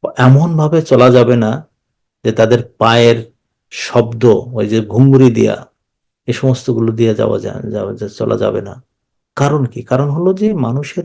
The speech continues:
পুরুষের মনগুলো এমন করে, নারীত্বের প্রতি একটা টান, নারীরা পুরুষের প্রতি টান আছেই,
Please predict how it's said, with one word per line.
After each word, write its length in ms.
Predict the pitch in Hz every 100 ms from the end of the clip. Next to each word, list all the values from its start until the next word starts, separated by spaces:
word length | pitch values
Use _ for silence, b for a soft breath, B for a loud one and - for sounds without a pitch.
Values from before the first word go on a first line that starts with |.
| - _ _ _
পুরুষের 460 | 135 156 170 180 160
মনগুলো 460 | 127 123 123 143
এমন 300 | 139 123 120
করে, 240 | 123 - 143
নারীত্বের 680 | 117 107 120 135 - 151 143
প্রতি 240 | 131 143
একটা 200 | 131 135 -
টান, 340 | 120 98 110 - b b b
নারীরা 480 | 120 113 120 160 202
পুরুষের 400 | 202 180 180 202
প্রতি 200 | 185 208
টান 240 | 196 185 165
আছেই, 500 | 160 - 113 90